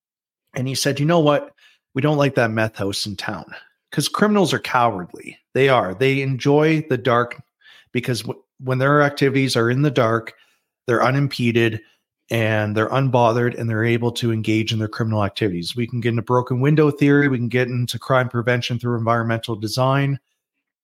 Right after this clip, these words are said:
There's a lot of topics we could branch off to here, but instead of going that route, what if instead you got together with ten people and you all made signs,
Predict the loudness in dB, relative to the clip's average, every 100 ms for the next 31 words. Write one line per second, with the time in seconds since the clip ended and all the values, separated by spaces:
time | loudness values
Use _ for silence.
0 | -4 2 4 4 4 2 2 0 -4 -6
1 | -6 -2 -2 -2 0 0 0 -4 -6 -6
2 | -6 -4 -4 -8 _ -6 -2 0 2 2
3 | 2 2 0 0 -4 -8 -10 _ _ _
4 | _ _ _ _ _ _ _ _ -4 2
5 | 4 2 0 -4 -4 -4 -2 -2 -4 -10
6 | _ _ _ _ _ -10 -2 0 2 2
7 | 2 4 4 2 -2 -12 _ _ _ -8
8 | -8 -6 -4 -4 -4 -8 -10 -14 -16 _
9 | _ _ _ _ -10 -2 2 4 4 2
10 | 0 -2 -4 -2 -2 -6 -10 -12 -10